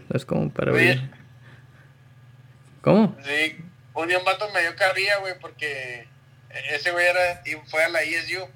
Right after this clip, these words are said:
Speaker 2: a la Universidad, pues, del estado de Arizona, y nosotros, pues, fuimos a la Universidad de Arizona, ¿no? Y luego me dijo ese güey, eh, güey, dijo, no, pues, que él iba a la E S U, que estaba más chingón, ¿no?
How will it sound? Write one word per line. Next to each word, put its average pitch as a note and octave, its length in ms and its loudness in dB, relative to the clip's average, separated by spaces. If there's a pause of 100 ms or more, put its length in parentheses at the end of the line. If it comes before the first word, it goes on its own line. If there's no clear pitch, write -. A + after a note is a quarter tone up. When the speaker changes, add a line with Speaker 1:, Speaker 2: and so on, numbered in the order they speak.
Speaker 2:
a C3+ 100 -4
la C#3 100 -2
Universidad, C3 640 -2
pues, C#3 320 -4
del C3 200 -2
estado C#3 280 6
de E3 60 6
Arizona, E3+ 480 2
y D3+ 40 -4
nosotros, C#3 320 -14
pues, A#2 140 -14
fuimos B2+ 260 -16
a B2 40 -8
la A#2 80 -8
Universidad A2+ 380 0
de C3 60 6
Arizona, C#3+ 340 4
¿no? E3 180 2
Y C#3+ 80 -2
luego C3+ 340 2 (540)
me B2 60 0
dijo B2+ 120 0
ese C3+ 140 0
güey, A#2+ 160 4
eh, D3+ 140 4
güey, F3+ 180 2
dijo, C#3+ 340 -4
no, D3 160 4
pues, D#3 160 -4
que C3 140 4
él C3+ 80 2
iba D#3 100 6
a D3+ 60 6
la C3 100 4
E C#3+ 140 2
S C#3+ 160 -2
U, D#3 80 -6
que D3 80 0
estaba C3 260 6
más C#3+ 220 0
chingón, D3 320 -2
¿no? F#3+ 120 -6